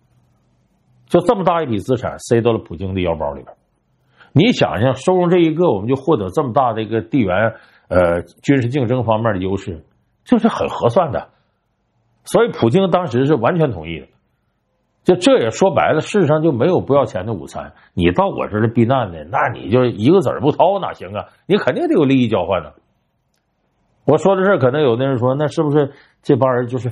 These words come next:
肥羊啊？普京现在打仗正缺钱呢，这，这些人都有钱呢。我告诉大家，他们钱再多呀，在普京眼里，作为一个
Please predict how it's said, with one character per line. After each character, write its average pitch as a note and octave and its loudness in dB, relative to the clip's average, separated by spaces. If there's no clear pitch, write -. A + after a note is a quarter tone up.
肥 A2 2
羊 G#2+ -2
啊？ A2 -6
普 F2 -2
京 C3+ 2
现 C3 2
在 C#3 0
打 - -4
仗 C3+ 0
正 D3 -6
缺 - 0
钱 - -6
呢， A#2 -2
这， D#3 2
这 E3+ 2
些 D3 4
人 D3 0
都 D#3 2
有 F2+ -4
钱 C#2 -8
呢。 F#2 -8
我 F2+ 2
告 - 0
诉 - 0
大 E2 0
家， C#2+ -10
他 C#3+ 0
们 E3 0
钱 F#2 0
再 B2+ 2
多 C2 -6
呀， B1 -10
在 D#3+ 2
普 - -4
京 B2 4
眼 D#2+ -2
里， G2+ -2
作 - 2
为 D3 6
一 D3 4
个 D3 2